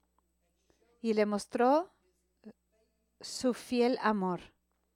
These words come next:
Amor fiel es un, es hebreo, casto, significa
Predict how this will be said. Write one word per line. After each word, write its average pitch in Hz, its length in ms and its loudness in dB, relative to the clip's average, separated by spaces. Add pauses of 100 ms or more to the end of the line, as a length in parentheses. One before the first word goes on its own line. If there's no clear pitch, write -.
(1700)
Amor 240 420 0
fiel 240 500 -2
es - 200 -4
un, 247 340 -2
es 220 240 0
hebreo, 208 480 0
casto, 226 540 -2 (580)
significa 247 800 -2